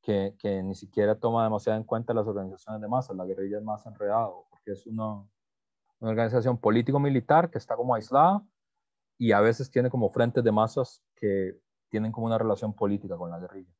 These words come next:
¿verdad? O la gente sospecha que tiene una relación política con la guerrilla, pero no necesariamente es pública y notoria y eso. Entonces, es como otro modelo,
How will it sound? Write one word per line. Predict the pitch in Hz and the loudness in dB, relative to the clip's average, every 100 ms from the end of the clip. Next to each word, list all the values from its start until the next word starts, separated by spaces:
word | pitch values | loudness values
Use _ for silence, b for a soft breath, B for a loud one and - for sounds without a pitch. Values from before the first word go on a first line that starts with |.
| _ _ | _ _
¿verdad? | 95 110 123 | -12 -12 -4
O | 117 | -2
la | 101 | -2
gente | 104 123 | -2 -4
sospecha | 107 - 107 - _ _ _ _ _ _ | -4 -2 -2 -2 _ _ _ _ _ _
que | 104 | -8
tiene | 107 104 | -4 -2
una | 107 110 110 | 0 0 0
relación | 110 104 - 107 | 0 0 -2 -6
política | 110 107 104 113 110 | -2 -2 0 -2 -2
con | 113 | -4
la | 104 | -2
guerrilla, | 98 110 127 123 | -2 -2 -2 -2
pero | 107 98 | -4 -6
no | 98 101 | -8 -12
necesariamente | 107 107 110 107 104 104 104 110 101 | -14 -12 -8 -6 -8 -10 -6 -2 0
es | 98 | -2
pública | _ 101 95 - - | _ -10 -10 -12 -14
y | 85 | -14
notoria | 80 - 90 - - | _ -18 -18 -18 -20
y | |
eso. | - _ _ - | -20 _ _ -20
Entonces, | 101 98 - _ _ _ _ _ _ _ - | -10 -10 -10 _ _ _ _ _ _ _ -16
es | - | -10
como | - 113 | -2 -2
otro | 110 113 | 0 0
modelo, | 104 101 95 | 2 2 0